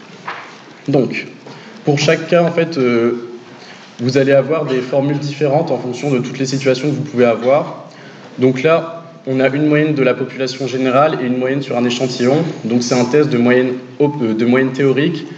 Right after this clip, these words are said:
comparé à une moyenne observée. Donc là, voilà, test de comparaison de moyenne observée à théorique. Ici, je vous ai mis la,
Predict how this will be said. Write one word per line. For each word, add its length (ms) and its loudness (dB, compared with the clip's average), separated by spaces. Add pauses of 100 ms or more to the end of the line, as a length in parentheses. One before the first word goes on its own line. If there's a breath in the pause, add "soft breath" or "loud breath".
(160 loud breath)
comparé 560 2
à 60 2
une 100 0
moyenne 340 0
observée. 420 0 (680 loud breath)
Donc 140 0
là, 120 4
voilà, 180 -2
test 240 -4
de 60 -4
comparaison 420 0
de 60 2
moyenne 200 2
observée 320 2
à 60 2
théorique. 540 -2 (840 loud breath)
Ici, 280 2
je 80 0
vous 160 2
ai 60 4
mis 120 4
la, 320 4